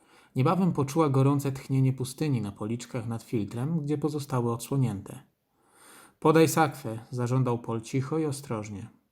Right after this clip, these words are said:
Zerwała się posłusznie i przywlokła Fremsak po podłodze, słuchając bulgotania literionów wody. Podniósłszy oczy, ujrzała sylwetkę Pola rysującą się na tle gwiazd.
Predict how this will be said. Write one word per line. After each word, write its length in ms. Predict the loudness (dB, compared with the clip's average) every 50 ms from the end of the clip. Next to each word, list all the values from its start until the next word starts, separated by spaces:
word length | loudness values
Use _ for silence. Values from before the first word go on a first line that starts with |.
| _ _ _ _ _ _ -20 -20 -20 -20 -14 _
Zerwała 440 | 0 2 2 4 4 4 4 4 2
się 140 | 2 0 -2
posłusznie 580 | -2 -2 -2 -2 -2 -2 -2 -2 -2 -2 -2
i 40 | -2
przywlokła 520 | -2 -2 -4 -2 0 0 -2 -2 -2 -4
Fremsak 500 | -4 -2 -2 -2 0 0 -2 -4 -6 -6
po 100 | -6 -8
podłodze, 640 | -4 -4 -4 -2 -2 -2 -2 -2 -2 -2 -2 -2 -2 -4 -8 -12 -20 -20 -12 -10
słuchając 540 | -2 0 0 2 2 2 2 2 2 2
bulgotania 680 | 4 4 4 4 4 4 2 2 0 -2 -2 0 0 0
literionów 800 | 2 2 0 0 0 0 0 2 2 2 2 2 -2 -4 -6 -6
wody. 380 | -4 -4 -4 -6 -8 -12 -16 -18 _ _ _ _ _ _ _ _ _
Podniósłszy 720 | -2 -2 0 2 2 0 0 -2 -6 -10 -8 -8 -8 -6
oczy, 420 | -6 -8 -8 -8 -4 -4 -2 -2 0
ujrzała 440 | 0 0 2 2 2 2 2 0
sylwetkę 520 | 0 -2 -2 0 0 0 -2 -2 -2 -4 -4
Pola 340 | -2 0 0 2 2 2 0
rysującą 500 | -2 -4 -4 -2 -2 0 0 0 0 0
się 140 | 0 0
na 120 | -2 -2 -2
tle 220 | -4 -6 -6 -4
gwiazd. 560 | -4 -4 -4 -6 -6 -8 -10 -14 -18 -20 _